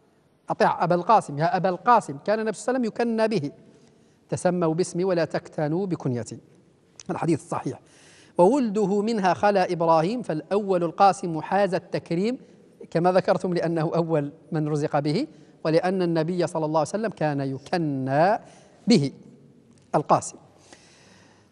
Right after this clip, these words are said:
"وزينب، وزينب رقية وفاطمة،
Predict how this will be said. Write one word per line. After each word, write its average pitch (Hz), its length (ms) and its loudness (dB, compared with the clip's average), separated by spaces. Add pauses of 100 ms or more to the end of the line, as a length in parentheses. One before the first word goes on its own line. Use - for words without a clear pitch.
(320)
"وزينب، 208 840 6
وزينب 185 720 2
رقية 185 640 2
وفاطمة، 170 880 2